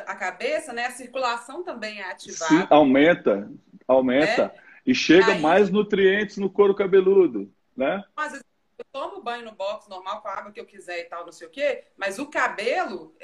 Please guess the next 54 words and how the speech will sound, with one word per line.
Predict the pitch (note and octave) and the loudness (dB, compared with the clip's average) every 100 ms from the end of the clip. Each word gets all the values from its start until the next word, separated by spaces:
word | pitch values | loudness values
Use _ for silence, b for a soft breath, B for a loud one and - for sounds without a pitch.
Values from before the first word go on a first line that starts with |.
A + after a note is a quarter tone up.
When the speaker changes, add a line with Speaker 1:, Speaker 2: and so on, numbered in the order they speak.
| - | -18
Speaker 1:
eu | G3+ G#3+ | -14 -4
vou | A#3 | -4
pro | D4 | -4
tanque, | F4 D4 E4 | -4 -2 -2
que | - | -2
aí | C4 | -2
eu | |
também | C#4+ D4 | 0 -4
não | D4+ | -6
preciso | - - | -10 -4
tomar | E4 E4 D4+ | -4 -2 -4
água | D4+ | -6
gelada | D#4 C#4 C#4 C#4+ | -8 -8 -10 -12
no | D#4+ | -10
corpo. | D4+ D#4+ - - _ | -4 -4 -6 -18 _
<laughs> | - | -10
Aí | A#3+ | -6
quando | B3 C#3+ | 0 4
eu | |
Speaker 2:
É, | C#3 D#3 | 4 2
Speaker 1:
fiz | - | -2
Speaker 2:
que | - E3 | 2 4
é | E3+ | 6
o | G3 | 4
ruim, | F#3 C3 D#3+ G3+ G#3 | 0 -4 -4 -2 -4
né? | F#3 F#3+ _ C#3 C3 - | -8 -12 _ -18 -12 2
O | D3+ | 4
ruim | D3+ G3+ | 8 6
é | |
no | B3+ E4 | 6 2
corpo, | F#3+ G#3+ G3 | 4 4 4
no | D#3 | -4
cabelo | E3 D#3+ E3+ G3 | -4 -2 -2 -4
tudo | G3 A3+ A3 | -6 -10 -4
bem, | D3+ D#3+ D3 | -2 -2 -4
né? | D3+ _ _ _ _ - | -8 _ _ _ _ -2
Mas | D3+ F3 | 2 4
Speaker 1:
É. | G3+ F3 F3 | 4 4 4
Speaker 2:
é, | |
é | F#3 | 0
muito | F3+ A3+ B3+ | 0 -4 -4
importante | A#3 G3+ F3 F#3 E3 - | -4 -2 -2 -2 -6 -6
o | |
pessoal | E3+ D3+ D3 C#3+ | -8 -4 -2 -2
que | |
tá | C#3+ | -4
chegando | C3+ C#3 B2+ B2+ | -6 -6 -4 -6
agora | A2+ A#2 D3+ | -4 -4 -4
entender | F3+ F3 F3 A#2+ A#2+ F3 C3+ - _ _ _ _ | -4 -6 -4 0 6 6 6 0 _ _ _ _
por | B3 G#3+ | -6 -6
que | - A3+ A#3 | -6 -2 -2
que | - G3 - | -2 -4 2
a | D3+ | 4
água | D3+ F3 F3+ C#3+ B2 | 4 4 2 2 0